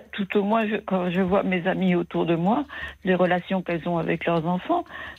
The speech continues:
euh, je, j'aimerais simplement des relations comme ça. Ce, je,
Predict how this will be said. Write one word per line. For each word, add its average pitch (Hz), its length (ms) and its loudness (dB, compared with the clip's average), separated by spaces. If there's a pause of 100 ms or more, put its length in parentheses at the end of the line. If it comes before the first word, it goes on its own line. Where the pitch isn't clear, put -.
(120)
euh, - 360 -2
je, 175 680 2
j'aimerais 175 480 2 (100)
simplement 180 500 0
des 185 160 0
relations 170 520 0 (120)
comme 196 160 2 (100)
ça. 349 160 4 (140)
Ce, - 100 -2 (640)
je, 156 360 0